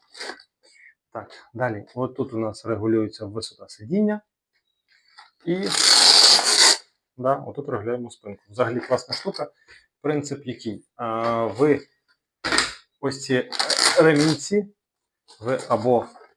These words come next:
відпускаєте вільніше, або натягуєте сильніше, в залежності від того, як людині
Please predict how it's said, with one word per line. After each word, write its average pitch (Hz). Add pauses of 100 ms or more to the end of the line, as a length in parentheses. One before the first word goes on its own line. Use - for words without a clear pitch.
(100)
відпускаєте 170
вільніше, 165
або 117
натягуєте 120
сильніше, 151
в 107
залежності 117
від 113
того, 147
як 131
людині 117